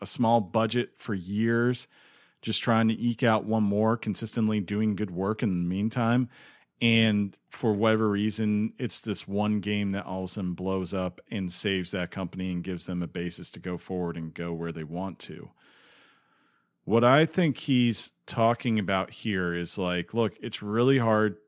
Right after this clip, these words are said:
to look at these companies and seeing all the struggles and just how quickly it can go from good to really, really bad in the game industry for a company, uh,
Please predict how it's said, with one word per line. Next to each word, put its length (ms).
to 120
look 280
at 140
these 240
companies 720
and 220
seeing 540
all 140
the 100
struggles 520
and 100
just 260
how 220
quickly 480
it 80
can 200
go 260
from 400
good 400
to 160
really, 480
really 260
bad 460
in 100
the 60
game 340
industry 400
for 320
a 60
company, 680
uh, 320